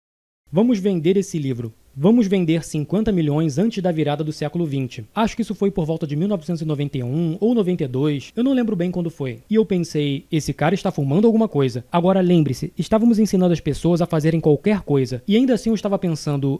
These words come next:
"Ele é maluco. Cinquenta milhões? Se você vender um milhão de livros, você está indo bem." Bem, eles não venderam cinquenta milhões. Venderam setenta e dois milhões. E depois chegaram à marca de um bilhão de livros.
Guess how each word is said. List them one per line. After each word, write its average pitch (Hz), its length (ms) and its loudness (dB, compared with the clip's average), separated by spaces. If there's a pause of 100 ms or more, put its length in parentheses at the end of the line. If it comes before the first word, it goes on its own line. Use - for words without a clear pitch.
(120)
"Ele 196 120 4
é 208 40 4
maluco. 139 560 0
Cinquenta 202 580 -2
milhões? 170 480 0
Se - 160 -8
você 220 240 2
vender 220 260 2
um 233 120 4
milhão 233 200 4
de 180 120 0
livros, 175 260 0
você 208 180 0
está 214 160 -4
indo 220 140 0
bem." 170 260 0 (120)
Bem, 151 360 2
eles 226 200 0
não 233 100 0
venderam 190 320 2
cinquenta 170 420 -4
milhões. 131 520 -4
Venderam 160 400 2
setenta 208 500 -2
e 180 40 -2
dois 151 180 0
milhões. 131 420 -4 (160)
E 208 80 4
depois 180 340 4
chegaram 185 320 0
à 135 60 -2
marca 151 300 -2
de 143 160 0
um 233 160 2
bilhão 185 320 2
de 156 100 0
livros. 131 420 -4